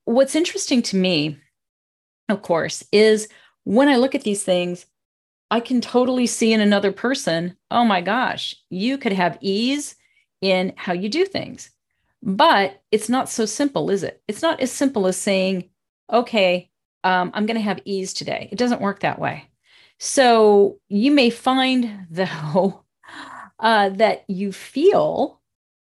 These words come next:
people are gonna find out you're not a real leader if you have ease, that you're not always hard driving, hard working, making shit happen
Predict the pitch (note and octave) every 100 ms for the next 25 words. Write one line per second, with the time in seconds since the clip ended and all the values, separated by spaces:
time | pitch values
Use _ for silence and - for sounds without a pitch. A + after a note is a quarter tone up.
0 | _ - A#3 - B3 B3+ B3 C4+ A#3+ E3+
1 | E3+ - F#3 F3+ F3+ E3+ E3 F#3+ B3+ A#3
2 | - - - E3 D#3+ D#3+ D#3 - F3+ C#3+
3 | - - - _ _ F3 F3 G3+ F#3 E3+
4 | E3+ E3+ - F#3 F#3 E3+ E3 E3 D3 D#3
5 | F#3 F#3 E3 F3 E3 C#3 - - - F3
6 | G3 G3+ A3 G#3+ - F#3+ E3+ - - E3+
7 | D#3 - -